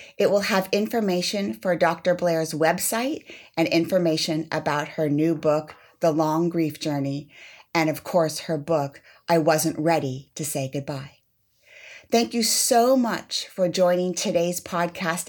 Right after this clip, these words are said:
episode of Untethered, Healing the Pain After a Sudden Death. Our next podcast will be with Doctor Tina Bryson, where she will talk about traumatic grief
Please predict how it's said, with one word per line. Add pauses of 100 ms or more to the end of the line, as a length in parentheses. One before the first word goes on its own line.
episode (320)
of
Untethered, (300)
Healing
the
Pain (360)
After
a
Sudden
Death. (960)
Our
next
podcast (100)
will
be
with
Doctor
Tina
Bryson, (440)
where
she
will
talk
about (320)
traumatic
grief